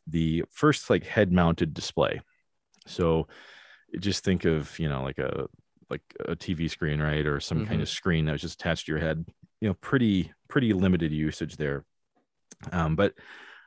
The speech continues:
Speaker 1: Ivan Sutherland was actually, like, a computer programmer slash scientist who would really keep with, um, some of these touch screen based technologies. And he's actually credited with making the first, uh, gooey or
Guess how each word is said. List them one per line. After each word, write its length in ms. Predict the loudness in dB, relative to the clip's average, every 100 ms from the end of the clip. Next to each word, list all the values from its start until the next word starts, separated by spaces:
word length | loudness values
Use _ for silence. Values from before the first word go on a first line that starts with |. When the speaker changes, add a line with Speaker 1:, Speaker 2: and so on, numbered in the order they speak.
| 2
Speaker 1:
Ivan 240 | 4 4
Sutherland 400 | 8 8 8 6
was 100 | 4
actually, 360 | 4 2 0 -4
like, 200 | -4 -2
a 200 | -2 -2 -4
computer 340 | -2 -2 -2
programmer 520 | 0 0 2 0 -2
slash 500 | -2 -2 -2 -2 -8 _
scientist 840 | -8 2 4 2 0 -6 -6 -12 -20 _ -4
who 120 | 0
would 160 | 2 4
really 200 | 4 4
keep 400 | 0 -2 -2 -2 0
with, 280 | 4 4 0 _ -20 -20 -20 _ 0
um, 420 | 2 2 0 -4 _ -12 -12 -6
some 200 | -2 0
of 60 | 0
these 160 | -2
touch 260 | -2 -4 -4 _ -14
screen 380 | -6 2 2 4
based 280 | 2 2
technologies. 840 | -2 -2 -2 -2 -4 -4 -6 -6 -8 -4
And 120 | 0
he's 160 | 2
actually 240 | 2 2 -2
credited 340 | 2 2 2
with 220 | -2 -4 -2
making 360 | -2 -2 -4
the 60 | -4
first, 500 | -2 0 0 -2 -14 -20 -20 -20 -4
uh, 200 | 0 0
gooey 560 | 2 8 8 8 2 -4 -2
or 600 | 2 4 4 2 -2